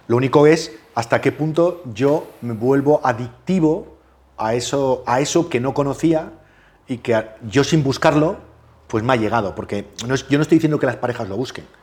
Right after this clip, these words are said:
Lo que estoy diciendo es que muchas veces se da por circunstancias de la vida. O sea, la, la persona pone, vuelvo a lo mismo, es que yo lo he visto,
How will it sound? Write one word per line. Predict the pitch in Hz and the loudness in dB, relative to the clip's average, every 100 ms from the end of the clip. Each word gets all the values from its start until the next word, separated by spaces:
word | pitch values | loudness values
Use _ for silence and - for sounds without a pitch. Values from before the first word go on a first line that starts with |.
| _ _ _ - _ | _ _ _ -20 _
Lo | 101 | -8
que | 87 | -2
estoy | 120 | 0
diciendo | 123 131 | 2 0
es | |
que | 127 | -2
muchas | 135 131 131 | -2 0 2
veces | 135 143 156 - - | 2 2 2 -4 -18
se | - 117 | -4 0
da | 117 139 - | 0 0 2
por | 147 170 - - - | 2 2 -6 -20 -4
circunstancias | 135 - 123 - 131 151 147 | -4 -2 -8 -4 -2 0 0
de | 120 | 0
la | |
vida. | 107 139 87 - _ _ _ _ | 2 0 -2 -10 _ _ _ _
O | |
sea, | - 92 | -8 -4
la, | 101 101 98 | 0 0 0
la | 110 | -4
persona | 104 - 127 131 | -4 -6 -4 0
pone, | 127 135 131 | 0 2 0
vuelvo | 117 135 | 2 4
a | 143 | 4
lo | |
mismo, | 123 165 127 101 | 2 0 -2 -6
es | - | -2
que | 131 | 0
yo | 127 | 4
lo | 143 | 2
he | |
visto, | 131 - 90 | 0 -4 -12